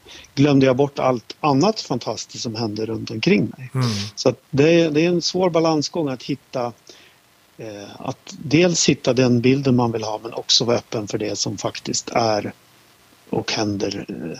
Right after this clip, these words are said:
Speaker 1: som också är magiskt, så att säga. För sen nu några dagar senare när jag hade fått den här bilden så strövade jag fritt runt i, i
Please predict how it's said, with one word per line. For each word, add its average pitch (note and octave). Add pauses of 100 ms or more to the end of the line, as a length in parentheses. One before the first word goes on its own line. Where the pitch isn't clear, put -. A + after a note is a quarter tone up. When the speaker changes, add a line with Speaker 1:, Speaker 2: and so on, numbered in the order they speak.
Speaker 1:
som A2
också -
är G#2+
magiskt, A2+
så -
att A#2
säga. -
För A#2+
sen D#3
nu E3+
några D3+
dagar B2
senare C3+
när A2+
jag A2+ (440)
hade A#2+
fått D3+
den B2+
här G#2+
bilden A2
så B2+
strövade A2+
jag G#2+
fritt B2
runt A2+
i, G#2+ (440)
i A2